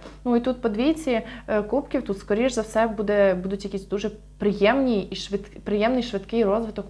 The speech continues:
подій саме за участі цієї жінки. Далі.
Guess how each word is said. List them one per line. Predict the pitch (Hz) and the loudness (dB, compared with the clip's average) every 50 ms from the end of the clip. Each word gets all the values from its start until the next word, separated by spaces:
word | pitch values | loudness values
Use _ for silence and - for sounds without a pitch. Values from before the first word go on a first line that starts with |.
| - - | -6 -4
подій | 208 214 202 196 185 165 165 - - - - - | -2 -2 2 2 2 0 0 -4 -10 -20 -20 -16
саме | - - 175 170 170 165 170 170 - - | -8 -6 -4 -2 0 0 -2 -2 -4 -6
за | 180 170 175 196 190 185 180 | -6 -2 0 0 0 0 0
участі | 170 - 240 233 - 233 - - 185 | 0 -2 -2 -2 -2 -2 -2 -2 -4
цієї | 175 - 185 185 196 226 240 | -2 0 0 2 2 2 2
жінки. | 226 202 190 175 170 170 165 - - - - - - - - - - - - - - - - - - - - - - - - - - - - - - - - | 2 0 0 0 -2 -4 -8 -12 -16 -18 -20 -20 -20 -18 -18 -16 -16 -16 -18 -18 -20 -20 -20 -20 -20 -20 -20 -20 -20 -20 -20 -20 -18 -18 -18 -18 -18 -10 -2
Далі. | 202 190 220 196 180 170 165 170 202 285 415 | 2 4 6 6 6 6 6 6 6 6 4